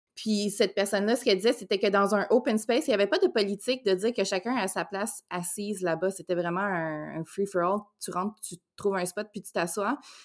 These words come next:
Puis elle, elle avait demandé qu'elle ait toujours le même endroit pour s'asseoir parce que pour elle, la routine, c'était important. Puis ça lui enlevait le stress de devoir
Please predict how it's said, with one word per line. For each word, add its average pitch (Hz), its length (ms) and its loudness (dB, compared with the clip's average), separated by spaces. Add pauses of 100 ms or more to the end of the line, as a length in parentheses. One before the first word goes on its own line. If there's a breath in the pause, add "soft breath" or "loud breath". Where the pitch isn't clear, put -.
(160 loud breath)
Puis - 80 0
elle, 220 140 8
elle 208 100 6
avait 190 180 6
demandé 190 420 2
qu'elle 202 420 2
ait 175 100 2
toujours 202 280 0
le 196 100 2
même 185 240 0
endroit 180 320 0
pour 190 100 -10
s'asseoir 190 500 -2
parce 175 200 -4
que 190 140 -4
pour 185 220 -6
elle, 202 140 0
la 180 120 2
routine, 175 300 -4
c'était 190 220 -6
important. 180 600 -6
Puis - 80 -16
ça 160 160 -4
lui 175 120 -2
enlevait 165 280 0
le 175 120 2
stress 185 400 -4
de 175 100 -4
devoir 170 440 -2